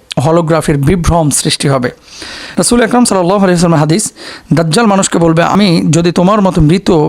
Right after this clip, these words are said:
পিতামাতাকে জীবিত করে দেখাই, তাহলে কি আমাকে প্রভু হিসেবে মানবে?" সে এমন রোবট ও ডিপফেক প্রযুক্তি ব্যবহার করবে,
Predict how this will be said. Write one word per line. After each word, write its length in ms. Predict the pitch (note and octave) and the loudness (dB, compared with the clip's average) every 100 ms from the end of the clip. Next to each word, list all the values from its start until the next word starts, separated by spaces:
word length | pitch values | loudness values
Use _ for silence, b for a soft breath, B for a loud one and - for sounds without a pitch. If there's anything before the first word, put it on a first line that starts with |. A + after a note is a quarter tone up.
| D3+ | -2
পিতামাতাকে 440 | F#3+ G3+ F#3+ E3+ | -2 0 0 0
জীবিত 280 | D3 E3+ D3+ | 0 0 0
করে 200 | F3+ E3 | 0 0
দেখাই, 280 | D3+ C#3 D3 | 0 -2 -2
তাহলে 220 | - D3+ | 0 -2
কি 80 | D#3+ | 0
আমাকে 200 | D#3+ D#3+ | -2 -2
প্রভু 220 | E3 D#3+ | 0 0
হিসেবে 280 | F3 F3+ F3+ | 0 0 2
মানবে?" 320 | E3+ G#3+ F3 - _ B B B B | 2 2 0 -6 _ B B B B
সে 180 | - - | -4 0
এমন 360 | E3 F3 G#3 F3 | 2 2 2 2
রোবট 300 | E3 F3 G#3+ E4+ | 2 2 0 -2
ও 140 | E3 | -2
ডিপফেক 540 | D3 D#3 - - F3+ - | 0 -2 -2 -4 -2 -2
প্রযুক্তি 340 | E3+ G#3+ - | -2 -2 -2
ব্যবহার 360 | F3 D#3+ D#3+ C#3+ | 0 0 0 -2
করবে, 400 | E3 D3 E3+ | -2 0 0